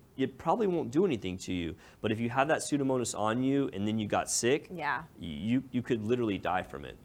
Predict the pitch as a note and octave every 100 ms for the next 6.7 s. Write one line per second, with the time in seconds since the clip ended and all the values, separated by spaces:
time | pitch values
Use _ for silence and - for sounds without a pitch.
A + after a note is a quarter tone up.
0 | - G#2+ A2+ A#2 A#2 - - A#2 A2+ A#2
1 | C#3+ E3 D3 C#3+ B2+ A#2 B2 A2+ - -
2 | A#2+ G#2 E2+ G2 G#2+ F#2+ F#2+ A2 B2+ -
3 | D#3 B2 B2+ A#2+ A2+ A2 G#2+ - G2 -
4 | - - - - - G2 G2 F#2+ E2+ -
5 | F#2 - F#2+ F#2 F#2+ F2 F#2 G2 G2+ G2+
6 | F#2 F2+ E2+ - - -